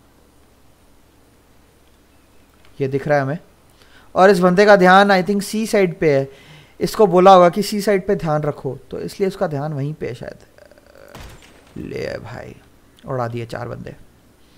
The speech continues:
और कोई है स्नाइपर इनका जिससे हमें बचने की ज़रूरत है? एक बंदा यहाँ पे दिख रहा है मेरे को, पर ग्लास है, ये जाएगी नहीं, गोली वहाँ पे लगेगी नहीं,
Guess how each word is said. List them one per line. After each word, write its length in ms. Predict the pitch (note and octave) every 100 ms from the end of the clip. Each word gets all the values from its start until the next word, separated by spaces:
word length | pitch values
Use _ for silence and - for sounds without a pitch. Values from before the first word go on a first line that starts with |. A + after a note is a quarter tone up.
| _ _ _ _ _ _ _ _ _ _ _ _ _ _ _ _ - _ _ -
और 160 | B2+ C3
कोई 140 | D3+
है 140 | C#3+ E3
स्नाइपर 380 | - D3 D#3 C#3+
इनका 260 | C#3 C#3 - - _ - - _ _ _ - _ _ _ _ _ _ D3
जिससे 300 | C3+ - D3+
हमें 180 | D3 C#3
बचने 260 | C3 C#3
की 100 | C3+
ज़रूरत 340 | C3 B2+ B2+ C#3
है? 120 | C3+ _ - _ _ _ _ _ _ _ _ _ _ _ - _ _ _ _ _ _ - - - - - -
एक 160 | D3+ C#3
बंदा 300 | D3 C#3+ D3
यहाँ 180 | C3+ C3
पे 120 | C#3
दिख 260 | C3 D3 -
रहा 120 | D#3
है 60 | D3+
मेरे 160 | C3+
को, 160 | C3+ D3+
पर 240 | D3+ C#3+ C#3
ग्लास 500 | D3 C#3+ E3 E3+ D#3+
है, 160 | C#3+
ये 120 | D3 C#3+
जाएगी 460 | C3+ D3 D#3 D3+
नहीं, 120 | D3 C3+
गोली 260 | C#3 C#3+
वहाँ 140 | C#3 C3+
पे 120 | D3+
लगेगी 320 | C#3 C3 B2+
नहीं, 160 | B2